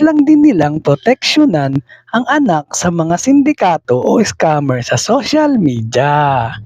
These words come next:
Saka parang gusto kong ibigay sa kanya yung freedom talaga kung paano niya gustong makilala ng tao.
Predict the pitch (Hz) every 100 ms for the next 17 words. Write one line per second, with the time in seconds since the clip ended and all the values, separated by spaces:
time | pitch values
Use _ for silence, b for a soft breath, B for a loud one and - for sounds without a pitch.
0 | b b b b 151 143 143 - 233 294
1 | 330 320 311 277 - 294 165 160 156 196
2 | 156 170 185 254 262 285 247 220 185 143
3 | 123 127 147 156 - 233 226 262 277 277
4 | 277 262 147 131 135 b b - 165 170
5 | 170 160 214 269 302 262 151 143 160 -
6 | - 240 285 302 302 247 175 143 131 131
7 | 220 294 285 156 127 117 120 156 147 110
8 | 107